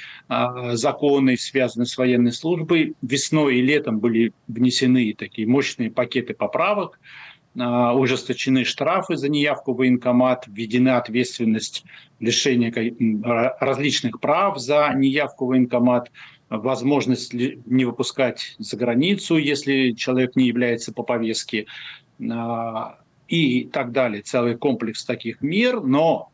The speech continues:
мы видим по тем облавам, которые жестко происходят там в ряде городов, ну, это не спасает. Люди не выстраиваются в очередь в военкомат, чтобы идти на призыв,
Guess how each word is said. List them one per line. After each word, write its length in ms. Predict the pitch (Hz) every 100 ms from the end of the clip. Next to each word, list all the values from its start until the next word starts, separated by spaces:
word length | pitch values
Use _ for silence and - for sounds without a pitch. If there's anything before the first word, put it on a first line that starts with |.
| -
мы 160 | 131 127
видим 580 | 120 147 180 185 104 - _ _
по 120 | 127 123
тем 320 | 160 147 123
облавам, 640 | 131 135 139 151 127 110 104
которые 340 | 110 127 120 113
жестко 460 | 123 139 - -
происходят 600 | - 113 107 - 113 104
там 160 | - 98
в 40 |
ряде 280 | 113 120 107
городов, 540 | 104 113 110 156 202 -
ну, 240 | 113 139 - - _
это 240 | - 123 127
не 100 | 131
спасает. 560 | 127 127 - 107 95 -
Люди 260 | 135 139
не 140 | 127 117
выстраиваются 760 | 110 - 120 104 101 - 120
в 60 | 135
очередь 400 | 185 196 190 185
в 20 |
военкомат, 500 | 156 143 151 156 151
чтобы 320 | - 131 131
идти 200 | 123 -
на 120 | 131
призыв, 460 | 120 131 113 127